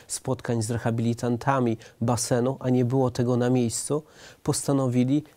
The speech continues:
zrobić przedszkole, które ułatwi innym dzieciom dostęp do tych rzeczy. Jak, zobaczmy, jakie to jest piękne,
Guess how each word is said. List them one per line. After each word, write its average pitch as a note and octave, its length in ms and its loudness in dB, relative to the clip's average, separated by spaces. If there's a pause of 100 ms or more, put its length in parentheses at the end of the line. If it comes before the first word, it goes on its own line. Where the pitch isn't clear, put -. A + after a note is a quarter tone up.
zrobić B2+ 540 0
przedszkole, A2 680 -2 (220)
które B2 260 0
ułatwi C#3 640 0
innym C3 400 4
dzieciom A#2+ 400 0
dostęp A#2+ 440 -2 (260)
do A#2 80 0
tych A2 220 0
rzeczy. G#2+ 400 -2 (1000)
Jak, A#2+ 160 -2 (140)
zobaczmy, D3 440 2
jakie C#3 240 -2
to - 140 -2
jest - 180 -4
piękne, A2 520 0